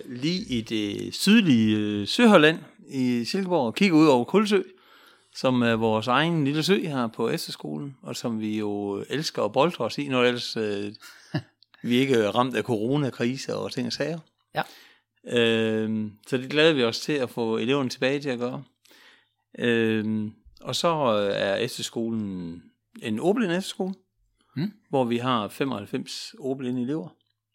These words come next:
Speaker 2: Ja.
Speaker 1: Øhm, og, øh, ja, det er vores, øh, dagligdag, og det er den, øh, dagligdag. Og så er vi jo en, en skole, der har bagland i K F U M og K F K og Whitesman's-bevægelsen.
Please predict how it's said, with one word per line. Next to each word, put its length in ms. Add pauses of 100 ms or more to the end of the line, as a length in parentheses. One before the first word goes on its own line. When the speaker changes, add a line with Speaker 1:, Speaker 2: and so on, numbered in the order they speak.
(420)
Speaker 2:
Ja. 100 (880)
Speaker 1:
Øhm, 680 (1000)
og, 440
øh, 520 (840)
ja, 160 (140)
det 100
er 40
vores, 320
øh, 240
dagligdag, 440
og 60
det 80
er 40 (120)
den, 160
øh, 160
dagligdag. 500
Og 100
så 80
er 60
vi 140
jo 180
en, 200 (380)
en 120
skole, 320
der 40
har 100
bagland 440
i 180
K 60
F 140
U 40
M 60
og 60
K 140
F 40
K 60
og 280
Whitesman's-bevægelsen. 760